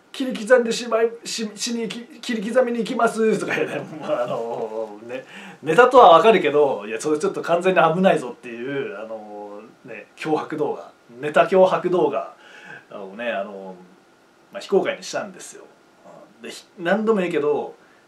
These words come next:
非公開にするってことは、あの、もう完全に、あ、やっちゃった、え、やばい動画出しちゃったっていう、そういう焦って、あの、もう、あ、これ消さなきゃっていう、そういう心境の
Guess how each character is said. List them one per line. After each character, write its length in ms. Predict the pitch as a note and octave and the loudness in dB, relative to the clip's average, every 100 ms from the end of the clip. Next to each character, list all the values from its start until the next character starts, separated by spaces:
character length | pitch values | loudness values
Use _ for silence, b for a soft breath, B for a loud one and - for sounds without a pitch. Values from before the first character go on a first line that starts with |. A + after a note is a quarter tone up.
| _ | _
非 180 | - - | -20 -2
公 300 | D#4 E4+ - | 4 4 6
開 220 | F3+ D3 | 4 4
に 80 | G#2+ | -2
す 180 | E3 | -2
る 140 | F#3 G#3 | 0 -2
っ 20 | |
て 300 | - _ B2+ | -6 _ -14
こ 140 | C#3 | -6
と 140 | - F#3 | 2 6
は、 420 | G#3 - - - | 6 4 -4 -8
あ 120 | - | -10
の、 100 | - | -10
も 180 | - A#2 | -12 -14
う 40 | - | -6
完 260 | G#3+ G#3+ | -2 0
全 180 | A3 A3 | 2 0
に、 180 | G#3+ G3+ | 0 -2
あ、 200 | G3 F3+ | 4 4
や 160 | A3 - | 4 -2
っ 60 | |
ち 120 | - A3 | 0 0
ゃ 40 | |
っ 100 | - | 2
た、 140 | G#3+ | 0
え、 260 | - F#3+ F3+ - _ | 0 0 -2 -6 _
や 140 | F3 E3 | 0 4
ば 120 | A3+ | 6
い 60 | D#3+ | 8
動 140 | D3+ | 8
画 80 | C#3+ | 8
出 100 | F#3 | 6
し 80 | F#3 | 4
ち 80 | |
ゃ 40 | E3 | 0
っ 80 | - | 0
た 120 | G#3+ | -2
っ 100 | - | -4
て 120 | C#3 | -6
い 200 | C3+ C#3 | -4 -4
う、 60 | A#2+ | -2
そ 120 | G3+ | 2
う 20 | |
い 60 | F#3+ | 2
う 120 | D3 B B - | 0 B B -2
焦 280 | F3+ D#4+ D#4 | 0 0 -6
っ 40 | |
て、 340 | - F3+ C3+ | -2 0 0
あ 100 | A2 | 0
の、 320 | B2 B2+ B2+ - _ _ _ - | -4 -8 -10 -12 _ _ _ -14
も 100 | E3+ | 2
う、 20 | |
あ、 120 | F3+ F#3+ | 2 4
こ 100 | F#3+ | 0
れ 60 | |
消 180 | F3+ A3+ | 0 0
さ 100 | D4+ | 4
な 140 | D#4 | 4
き 80 | D#4 | 6
ゃ 80 | F#3+ | 2
っ 80 | - | 2
て 120 | C3+ | -6
い 140 | B2+ | -6
う、 60 | C3+ | -6
そ 240 | - C#4 | -4 -2
う 20 | C#4+ | -2
い 60 | |
う 40 | - | -2
心 300 | - E4+ D4+ | -4 -4 0
境 200 | D#4+ C#4+ | 2 4
の 160 | - | 2